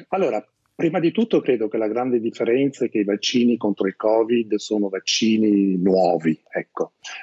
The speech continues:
Eh, gli altri vaccini che, che, che ha menzionato, l'esavalente,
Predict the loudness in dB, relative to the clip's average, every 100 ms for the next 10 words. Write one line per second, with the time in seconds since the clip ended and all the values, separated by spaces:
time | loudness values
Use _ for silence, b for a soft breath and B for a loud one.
0 | -6 -2 0 -2 0 0 0 0 0 0
1 | -2 -2 0 0 -2 -4 -2 -4 -4 -4
2 | -4 -2 -2 0 -2 -2 -2 0 2 0
3 | 0 -2 -2 -2 0 2 2 0 -2 0
4 | 2 0